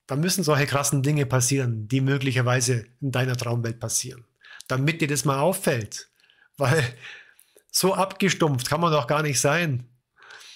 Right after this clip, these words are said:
Man muss praktisch dem Probanden, die Marionette, sprich deine Figur selbst, man muss die Nase nicht nur fünf Zentimeter über den,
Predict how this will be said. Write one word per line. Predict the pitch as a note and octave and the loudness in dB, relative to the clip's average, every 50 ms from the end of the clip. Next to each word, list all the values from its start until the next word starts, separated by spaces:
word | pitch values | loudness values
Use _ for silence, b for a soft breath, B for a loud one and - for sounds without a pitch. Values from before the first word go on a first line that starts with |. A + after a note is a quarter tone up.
| B B B | B B B
Man | C3+ C3 C#3 | -2 0 2
muss | D#3+ G#3 G3+ - | 2 0 0 0
praktisch | - F3 F3 F3+ - F3 E3+ - - | 0 -2 -2 0 0 0 0 0 0
dem | D#3 C#3+ D3 C#3+ B2+ | 0 0 0 0 0
Probanden, | B2+ C#3 B2 A#2+ C#3 C#3+ E3 F3+ - - G3 G3+ G3+ G#3 G3+ F#3 - - _ _ _ _ _ _ _ _ _ _ _ _ _ _ _ _ _ _ _ _ _ _ _ _ _ _ _ _ _ _ _ _ _ _ _ _ _ _ _ _ - - | 0 0 2 2 2 2 0 0 -2 -2 -2 0 0 0 -2 -4 -8 -16 _ _ _ _ _ _ _ _ _ _ _ _ _ _ _ _ _ _ _ _ _ _ _ _ _ _ _ _ _ _ _ _ _ _ _ _ _ _ _ _ -12 -6
die | C3 B2 | -2 0
Marionette, | B2 B2 C3 D3 C#3+ C#3 B2+ C3 D#3+ D#3+ F#3+ F#3 F#3 F3+ | 2 2 2 2 2 2 2 0 0 2 2 0 0 0
sprich | - - - C3+ C3+ C3 - - - _ _ - | -2 -2 0 0 0 0 -4 -10 -14 _ _ -8
deine | - B2 B2 B2 | -4 -2 0 0
Figur | B2 B2+ B2+ B2 C3+ D3 | 0 -2 -2 0 0 0
selbst, | C#3+ C#3+ D3 C#3+ E3+ F3+ - - - - b b b b b b b b b b b b b b b b b _ _ _ _ _ _ _ _ _ _ _ _ _ _ _ _ | 2 2 2 2 2 0 -2 -6 -10 -12 b b b b b b b b b b b b b b b b b _ _ _ _ _ _ _ _ _ _ _ _ _ _ _ _
man | - B2+ C3 D3 | -4 -2 0 2
muss | E3+ G#3 G#3 G#3 | 2 2 2 2
die | - E3+ | 2 2
Nase | D#3 D3 C#3+ D3+ F3+ A3 G#3 G#3 F3+ | 4 4 2 2 2 0 2 2 2
nicht | D#3+ E3+ G3+ G3+ - - | 2 2 0 0 0 0
nur | F#3 F#3 G3 G3+ G3+ G3 F3 F3+ | 2 2 4 4 4 2 2 2
fünf | - G3 G#3 G#3 - | 2 0 0 0 0
Zentimeter | - F3+ F3+ F3 E3+ E3 D#3 D3+ E3 F#3+ G3+ F#3+ F3+ | 0 0 0 0 0 0 0 0 0 0 0 0 0
über | F3 D#3+ E3 D#3+ | 0 0 -2 0
den, | C#3+ D#3 D3+ D3+ D3+ C#3+ C3+ B2 - | 0 0 0 0 0 -2 -4 -6 -10